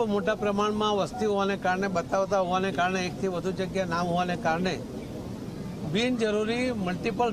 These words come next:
સંખ્યામાં મતદારો દેખાય છે ને એના કારણે એમની જે ગણતરી હોય છે, ખોટી પડે છે.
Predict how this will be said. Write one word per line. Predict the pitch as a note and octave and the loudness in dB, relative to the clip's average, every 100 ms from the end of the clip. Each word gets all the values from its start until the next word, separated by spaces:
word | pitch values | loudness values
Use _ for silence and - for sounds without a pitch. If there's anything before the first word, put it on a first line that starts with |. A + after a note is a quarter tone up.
| - | 0
સંખ્યામાં | F#3+ E3+ G#3 G#3+ A3+ A3 | 0 0 0 2 2 2
મતદારો | E3+ E3+ G3+ A3 G3 | 0 2 2 2 0
દેખાય | F3 F#3 D#3+ | 2 2 2
છે | C3+ A2 - - - - - - - - | -4 -6 -8 -10 -8 -8 -8 -8 -10 -6
ને | G3 G3+ | 0 2
એના | F#3+ A3 A3 | 2 2 2
કારણે | A3 A3+ A#3 A#3 | 2 2 2 0
એમની | F#3 G#3 A3+ | 0 0 0
જે | A3+ | 0
ગણતરી | G3 G#3+ G#3+ A3+ | 0 0 0 0
હોય | G#3+ | 0
છે, | A#3 - - | -2 -4 -2
ખોટી | G3 G3+ B3 | 0 2 2
પડે | G3 F3 | 2 0
છે. | D3 | 0